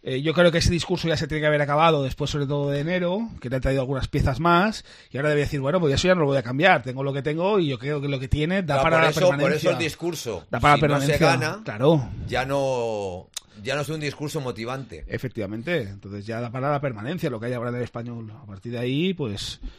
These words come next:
Speaker 1: cada uno que saque sus conclusiones, pero creo que el equipo tiene equipo para, para salvar la categoría.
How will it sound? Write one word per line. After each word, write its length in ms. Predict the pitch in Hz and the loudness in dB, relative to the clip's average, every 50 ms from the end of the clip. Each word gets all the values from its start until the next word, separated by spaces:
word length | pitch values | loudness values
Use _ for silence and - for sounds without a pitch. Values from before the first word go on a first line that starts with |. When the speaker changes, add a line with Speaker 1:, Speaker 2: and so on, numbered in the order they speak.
| - - _ | -18 -20 _
Speaker 1:
cada 160 | - 120 107 | -8 -4 -4
uno 120 | 113 127 | -2 -2
que 100 | 131 139 | -2 -2
saque 180 | - 165 151 151 | 0 0 0 0
sus 160 | - 139 - | -2 -4 -6
conclusiones, 640 | - - 113 110 120 98 - - 135 151 139 117 - | -6 -8 -8 -6 -8 -6 -4 -2 -2 0 -2 -2 -4
pero 300 | - 92 92 90 87 85 - | -8 -10 -10 -10 -10 -10 -8
creo 160 | 104 98 95 | -8 -8 -6
que 60 | 92 | -6
el 60 | 104 | -8
equipo 260 | 107 95 110 104 123 120 | -8 -8 -8 -8 -6 -6
tiene 180 | 147 139 139 | -4 -6 -6
equipo 260 | 123 107 127 - 131 | -6 -8 -8 -8 -4
para, 520 | 127 160 156 151 135 113 110 104 98 101 - | -2 0 0 0 -2 -4 -6 -8 -8 -10 -12
para 440 | - 101 92 92 95 90 95 98 92 | -14 -16 -16 -16 -14 -14 -12 -12 -12
salvar 260 | - 117 101 92 90 | -12 -12 -12 -12 -12
la 60 | 98 | -10
categoría. 600 | 107 131 127 127 123 117 107 139 160 131 101 95 | -8 -8 -6 -6 -6 -6 -6 -6 -6 -8 -8 -12